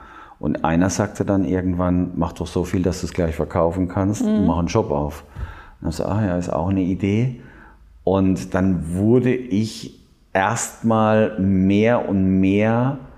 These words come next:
Speaker 1: Zaubergerätehändler. Ich war damals der Erste, der einen Internetshop hatte für Zauberartikel.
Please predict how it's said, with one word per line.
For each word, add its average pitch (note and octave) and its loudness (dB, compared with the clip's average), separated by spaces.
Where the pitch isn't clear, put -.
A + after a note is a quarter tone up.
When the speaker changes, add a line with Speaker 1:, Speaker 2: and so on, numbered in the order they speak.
Speaker 1:
Zaubergerätehändler. F2+ 0
Ich - -20
war F2+ 2
damals F2+ 2
der D#2+ 2
Erste, E2 0
der F2 0
einen D#2+ 0
Internetshop G#2 -2
hatte G#2+ 0
für F2+ -2
Zauberartikel. G#2+ 0